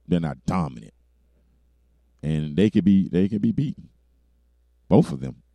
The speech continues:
And as an N B A fan, I think it's,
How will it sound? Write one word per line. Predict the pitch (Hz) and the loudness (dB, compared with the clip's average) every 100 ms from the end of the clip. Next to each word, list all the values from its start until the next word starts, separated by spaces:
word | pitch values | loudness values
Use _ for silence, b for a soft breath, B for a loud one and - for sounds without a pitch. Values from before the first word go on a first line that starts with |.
| _ _ _ _ _ _ _ _ _ _ _ _ | _ _ _ _ _ _ _ _ _ _ _ _
And | 78 82 78 71 _ _ _ _ _ _ _ _ _ _ _ _ _ _ _ _ _ _ 90 | -2 0 -2 -8 _ _ _ _ _ _ _ _ _ _ _ _ _ _ _ _ _ _ 0
as | 95 90 | 2 4
an | 82 | 2
N | 101 120 | 2 0
B | 123 123 | 2 2
A | 110 98 | 4 2
fan, | - 87 82 78 73 _ _ _ _ _ _ _ _ _ _ _ _ - | 0 0 0 -2 -4 _ _ _ _ _ _ _ _ _ _ _ _ -10
I | 139 | -4
think | 160 151 | 0 4
it's, | 143 120 | 4 4